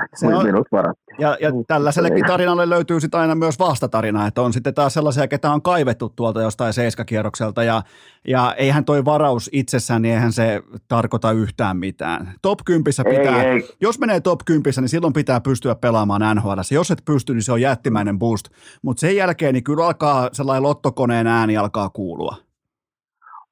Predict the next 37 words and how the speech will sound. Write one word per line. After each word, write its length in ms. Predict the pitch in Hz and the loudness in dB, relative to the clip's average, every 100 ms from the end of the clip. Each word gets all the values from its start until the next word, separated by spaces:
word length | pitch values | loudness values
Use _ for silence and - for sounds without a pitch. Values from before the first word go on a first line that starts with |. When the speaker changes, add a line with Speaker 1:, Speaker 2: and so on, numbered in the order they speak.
| - | -4
Speaker 1:
No 200 | 104 104 101 | 0 2 2
on, 400 | - 123 185 190 | 2 2 2 2
on 220 | 147 185 | 2 2
osittain 560 | 170 165 160 - 131 117 | 2 0 -2 0 0 2
se, 100 | 135 | 2
ja 100 | 127 | 2
sitten 220 | 107 - 107 | 0 -2 0
toinen 240 | 135 135 131 | 2 2 2
kun 120 | 120 | 2
olisi 220 | 120 131 | 2 2
itse 180 | 131 - 131 - | 0 0 -4 0
tajunnut 380 | 90 90 92 98 | 0 2 2 2
myös 240 | 101 92 - _ _ _ _ 92 | 2 0 -2 _ _ _ _ 0
siihen 220 | 95 85 | 2 2
aikaan, 480 | 80 76 80 78 76 | 0 0 -2 0 -2
että 140 | - | 0
se 60 | - | 0
vara-, 460 | 90 82 85 80 - 110 | 2 2 2 0 0 0
varaus, 360 | 117 98 90 - _ _ _ _ _ _ _ _ _ _ _ _ _ _ - | 2 2 0 -4 _ _ _ _ _ _ _ _ _ _ _ _ _ _ -4
niin 100 | 85 | 0
kuin, 140 | 95 | 0
että 120 | 87 _ - | 0 _ -2
totta 240 | 101 - | -2 0
kai 200 | 101 104 85 | 2 2 2
kyllä 220 | 92 87 85 | 0 0 0
se 120 | 110 | 0
nyt 120 | 104 - | 0 2
sanoi 200 | 117 98 | 2 2
kaikkialle 600 | 92 90 - - 78 82 - - 104 | 0 0 -2 0 2 2 0 -4 -2
hienosti, 400 | 98 85 80 76 73 | 0 0 -2 -2 -2
että 160 | - 69 - | 0 -4 -2
tämä 140 | - 80 | -2 0
on 60 | |
vasta 320 | 85 - 92 92 | 0 -2 0 0
ensimmäinen 440 | 90 90 87 80 | 0 0 2 2
askel, 360 | 80 76 80 71 | 0 -2 -2 -2
mutta, 400 | 76 - 85 | -2 0 0